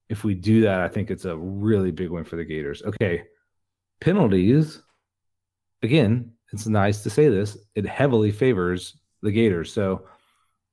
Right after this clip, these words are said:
in the past, that's not been true either. <laughs> Uh, it's favored the other team or it's been a wash, but heavily favors us. And I think that goes towards F S U's being undisciplined. Even if they've cleaned that up a little bit, they're still an undisciplined team.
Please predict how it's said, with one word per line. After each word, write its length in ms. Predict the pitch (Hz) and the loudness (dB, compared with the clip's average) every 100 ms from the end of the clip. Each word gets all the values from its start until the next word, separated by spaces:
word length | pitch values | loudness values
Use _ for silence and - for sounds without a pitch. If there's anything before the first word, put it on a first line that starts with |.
| _ 107 | _ -4
in 80 | |
the 80 | 104 | -2
past, 280 | 117 131 127 | 0 0 0
that's 140 | 101 | -2
not 160 | 113 95 | 0 0
been 100 | 98 | 0
true 200 | - 123 | 2 2
either. 440 | 113 101 90 120 - | 4 2 0 -2 -8
<laughs> 40 | - - - - _ - | -20 -20 -20 -20 _ -8
Uh, 200 | 95 85 | -6 -6
it's 320 | 85 92 104 - | -6 -8 -12 -12
favored 260 | - 117 107 | -2 0 4
the 60 | |
other 140 | 147 170 | 2 2
team 240 | 156 147 | 2 4
or 60 | 104 | 2
it's 80 | 98 | 0
been 120 | 98 | -2
a 80 | 87 | 0
wash, 340 | 104 113 - | 0 -2 -4
but 280 | 107 92 - _ - | -4 -4 -6 _ -6
heavily 360 | 143 135 120 | -2 0 0
favors 320 | 101 107 90 98 | 0 -4 -4 -8
us. 120 | 90 | -6
And 120 | 101 | -6
I 80 | 92 | -6
think 180 | 117 101 | -4 -4
that 380 | 98 - 110 | -6 -10 -14
goes 480 | 98 117 110 107 104 | -2 0 2 0 -6
towards 640 | - 110 101 98 87 - - _ _ _ _ _ _ - | -10 -6 -4 -4 -8 -14 -20 _ _ _ _ _ _ -10
F 160 | 107 107 | -8 -6
S 140 | 104 | -6
U's 160 | 98 95 | -6 -4
being 180 | 98 | -6
undisciplined. 720 | 87 95 101 98 101 110 104 104 | -6 -6 -6 -6 -4 -4 -4 -4
Even 160 | 120 120 | -4 -4
if 100 | 107 | -2
they've 160 | 101 | -4
cleaned 300 | 104 117 110 | -2 -4 -2
that 120 | 101 95 | -2 -4
up 120 | 95 | -4
a 40 | |
little 220 | 95 107 | -2 0
bit, 240 | 107 104 104 | 0 -2 -4
they're 160 | 95 | -8
still 260 | 87 - 95 | -8 -6 -6
an 80 | 87 | -6
undisciplined 520 | 87 85 - 80 85 | -8 -10 -12 -14 -8
team. 340 | 117 107 104 | -4 -4 -4